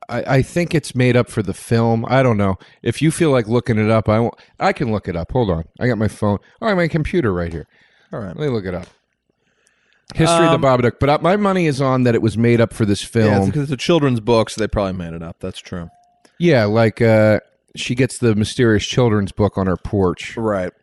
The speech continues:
Speaker 1: And, um, and then it turns out she just wrote it.
Speaker 2: Right.
Speaker 1: Which, you know, I mean,
Speaker 2: I keep hearing good things about Annabelle Creation. Maybe we should go see that and talk about it.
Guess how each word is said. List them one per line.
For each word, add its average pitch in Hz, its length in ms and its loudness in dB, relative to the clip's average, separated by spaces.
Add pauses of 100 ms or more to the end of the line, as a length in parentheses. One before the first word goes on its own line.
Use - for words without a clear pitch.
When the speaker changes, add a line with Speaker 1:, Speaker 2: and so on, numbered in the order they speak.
(460)
Speaker 1:
And, 98 260 0
um, 95 440 0 (280)
and 101 120 -2
then 101 100 2
it 92 80 -2
turns 98 320 -2
out 90 140 -2
she - 180 -4
just 85 220 -6
wrote 90 320 -2
it. - 240 -10 (100)
Speaker 2:
Right. 85 300 -12 (500)
Speaker 1:
Which, - 260 -12
you 131 80 -4
know, 78 220 -8 (100)
I 92 40 -10
mean, 95 360 -4 (440)
Speaker 2:
I 156 100 -2
keep 277 260 -2
hearing 240 260 2
good 156 220 0
things 139 260 0
about 123 200 2
Annabelle 120 640 0
Creation. 135 800 -2
Maybe 98 220 -8
we 107 140 -4
should 110 180 -12
go 107 160 -2
see 107 220 -6
that 98 260 -4
and 90 100 -14
talk 85 280 -12
about 73 280 -14
it. 67 100 -18